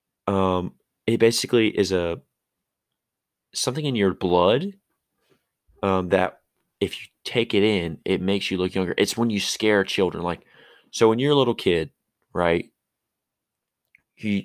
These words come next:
you were very easily scared by things. I know, especially for me, I was so afraid to be inside by myself. Every time I'd get left inside by myself without an adult, I would immediately start screaming and hollering, and I would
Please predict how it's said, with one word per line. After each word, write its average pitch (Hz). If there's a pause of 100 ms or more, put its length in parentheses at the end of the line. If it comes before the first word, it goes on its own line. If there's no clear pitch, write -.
you 107
were 107
very 110
easily 92
scared 92
by 82
things. - (240)
I -
know, 92 (160)
especially -
for -
me, 92
I 87
was 87
so 90
afraid 87
to -
be 90 (360)
inside 85
by 85
myself. - (680)
Every 87
time 92
I'd 90
get 71
left 90
inside 90
by 87
myself 85
without 85
an 92
adult, 90 (960)
I 90
would 92
immediately 90
start -
screaming 107 (160)
and 87 (300)
hollering, 104
and 95
I 92
would 90